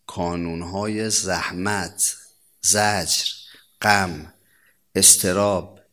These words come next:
ترس. خب کانونهای قدرت، شادی و آرامش تو وجود آدم هست. یه کار ریاضیه دیگه،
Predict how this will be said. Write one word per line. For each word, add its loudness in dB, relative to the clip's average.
ترس. 0
خب -6
کانونهای -2
قدرت، 0
شادی -2
و 0
آرامش -4
تو -10
وجود -8
آدم -12
هست. -8
یه -2
کار 2
ریاضیه 4
دیگه، -4